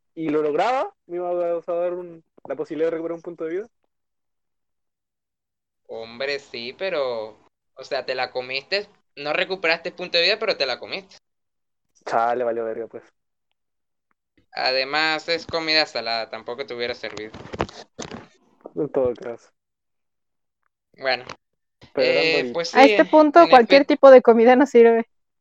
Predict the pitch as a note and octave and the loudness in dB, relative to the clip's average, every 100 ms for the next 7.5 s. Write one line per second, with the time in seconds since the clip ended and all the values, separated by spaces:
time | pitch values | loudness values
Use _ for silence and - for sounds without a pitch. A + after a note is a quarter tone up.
0 | _ _ _ _ _ _ _ _ _ _ | _ _ _ _ _ _ _ _ _ _
1 | _ D#3+ - D3+ - - _ _ _ _ | _ -20 -14 -14 -14 -20 _ _ _ _
2 | - - - C3+ B2+ - - C#3 C3 C#3+ | -20 -12 0 0 0 -12 -12 -2 2 2
3 | C#3+ D3 E3 D#3+ D3+ D3+ - E3+ E3 D#3+ | 0 0 0 0 -2 -4 -4 -8 -8 -10
4 | D#3+ D#3+ E3 D#3+ D#3+ D#3 D#3 D#3+ D#3 D3 | -8 -10 -10 -6 -2 -2 -2 -4 -2 -4
5 | G#3 A3 A3 G#3+ F3 D#3+ D3+ C#3+ E2 C#2 | -2 0 -2 0 -2 0 -2 -2 -6 -14
6 | - _ _ _ _ _ D#3+ F3 F#3+ F#3+ | -20 _ _ _ _ _ -8 -4 4 4
7 | E3+ - C3 B2+ | 4 0 -10 -12